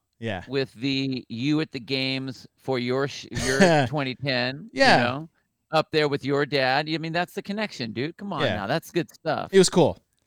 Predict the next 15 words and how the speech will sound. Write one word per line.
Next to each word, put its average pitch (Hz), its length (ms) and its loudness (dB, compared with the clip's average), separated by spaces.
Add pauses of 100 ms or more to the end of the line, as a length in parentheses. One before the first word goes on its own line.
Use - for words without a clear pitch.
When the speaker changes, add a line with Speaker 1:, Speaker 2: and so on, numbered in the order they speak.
(400)
Speaker 2:
That's 117 200 -2
awesome. 98 280 0
Speaker 1:
I 143 60 10
wasn't 151 240 6
expecting 131 480 0
to. 92 240 -6 (400)
I 165 200 2
thought 143 100 -2
I 147 60 6
was 139 140 2
gonna 139 140 -4
tell - 120 -6
a - 40 -6
story, 92 260 -8
but 95 180 -12